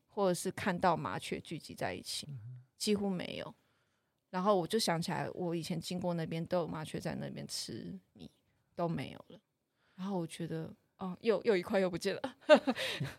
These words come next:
Speaker 2: 你知道我们之前，其实我们从这些猫啊，这些动物的部分，我们成立了社区发展协会，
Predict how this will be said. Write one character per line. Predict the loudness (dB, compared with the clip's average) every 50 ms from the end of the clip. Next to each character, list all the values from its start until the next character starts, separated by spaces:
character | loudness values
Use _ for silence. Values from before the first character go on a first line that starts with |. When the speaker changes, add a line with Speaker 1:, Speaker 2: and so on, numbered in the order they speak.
| -8 -4 0
Speaker 2:
你 | 2
知 | 4
道 | 4 4
我 | 4 4
们 | 2 2 2 0
之 | 0 0 0 0
前， | 2 2 2 2 2 2
其 | 0 0 0
实 | 0 2 2 2 2 0
我 | 0 0 0
们 | 0 0 0 0 0 -2 -2 -4
从 | -6 -4 -2 0 0 0 0 -2 -2 -4 -6 _ _ _ _ _ _ _ _
这 | _ -8 -6
些 | -4 -2 0 0 0 0 -2 -4 _ _ _ _ _ _ _
猫 | -4 -2 0 2 2
啊， | 2 2 2 0 0 0
这 | -2 -2
些 | -2 0 0 0 0 0
动 | 0 0 0 2
物 | 2 0 0 -2 -4 -6 -8 _
的 | -10 -8
部 | -4 0
分， | 0 0 2
我 | 0
们 | 0 -2 -2 -4
成 | -4 -2 0 2
立 | 2 2 2
了 | 2 0
社 | 0 -2 -2
区 | -2 -2
发 | -2 -2
展 | -2 -2 -2
协 | -6 -8 -10 -10
会， | -8 -8 -8 -8 -8 -10